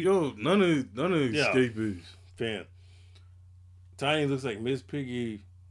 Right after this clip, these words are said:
Speaker 2: combined with Leatherface.
Speaker 1: Yeah. Yeah.
Speaker 2: She, she looks like, she, she's not attractive at all.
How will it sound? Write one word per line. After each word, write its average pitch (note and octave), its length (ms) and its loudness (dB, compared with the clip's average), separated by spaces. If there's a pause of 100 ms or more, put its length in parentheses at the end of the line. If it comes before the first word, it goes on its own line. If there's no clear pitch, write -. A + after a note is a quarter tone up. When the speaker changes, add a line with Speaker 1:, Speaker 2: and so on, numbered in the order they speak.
(1120)
Speaker 2:
combined A#2 420 -4
with F#2 80 -12
Leatherface. A2 460 -4 (1080)
Speaker 1:
Yeah. F2 240 -10 (1300)
Yeah. A2 260 -6 (600)
Speaker 2:
She, D3+ 220 -2
she E3+ 200 0
looks B2 280 -4
like, G#2 320 -6
she, C#3+ 200 -10
she's F#3 180 -8
not F3 160 0
attractive A#2 340 -4
at E2+ 80 -8
all. D3 300 2